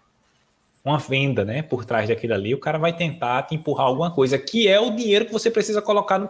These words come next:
na pirâmide. Mas antes de eu entrar, eu já tenho que colocar o dinheiro adiantado. Aí você coloca o dinheiro adiantado. Então, você coloca o dinheiro adiantado contratando o segredo, o método, o sistema imbatível dele,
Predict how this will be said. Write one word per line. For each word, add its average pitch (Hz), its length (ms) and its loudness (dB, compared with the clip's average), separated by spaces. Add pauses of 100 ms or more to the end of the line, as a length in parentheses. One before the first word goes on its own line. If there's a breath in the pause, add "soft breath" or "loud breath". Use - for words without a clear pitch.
na 185 80 -2
pirâmide. 147 500 -2 (640 soft breath)
Mas 156 240 0
antes 254 260 -2
de 214 60 -4
eu 208 80 0
entrar, 185 200 0
eu 185 40 4
já 190 80 -2
tenho 190 160 -6
que - 40 -14
colocar 202 280 0
o 196 60 2
dinheiro 175 240 0
adiantado. 147 480 -2
Aí 113 120 2
você 113 120 -8
coloca 113 260 -4
o - 20 -4
dinheiro 131 200 0
adiantado. 135 400 -4
Então, 131 160 -4
você 175 200 -2
coloca 190 380 2
o - 20 0
dinheiro 170 200 2
adiantado 151 420 -2
contratando 143 640 -4
o 131 40 -4
segredo, 110 800 -4
o 104 220 -8
método, 107 720 -4
o 113 40 -8
sistema 120 460 -10
imbatível 110 720 -6
dele, 139 480 0